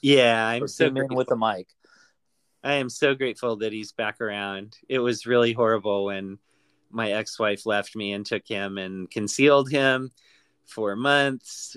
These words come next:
Speaker 1: And, uh, but now he's back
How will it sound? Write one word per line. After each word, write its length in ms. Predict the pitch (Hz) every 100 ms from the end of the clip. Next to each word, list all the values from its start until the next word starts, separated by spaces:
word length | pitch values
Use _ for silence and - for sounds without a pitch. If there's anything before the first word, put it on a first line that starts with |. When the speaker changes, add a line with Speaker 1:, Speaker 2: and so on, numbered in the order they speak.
| -
Speaker 1:
And, 440 | 107 104 104 101
uh, 340 | 98 90 87 87 - 113
but 320 | 123 107 107 _ -
now 720 | 131 127 127 123 123 120 117 113 _
he's 260 | 113 123 -
back 380 | 104 101 101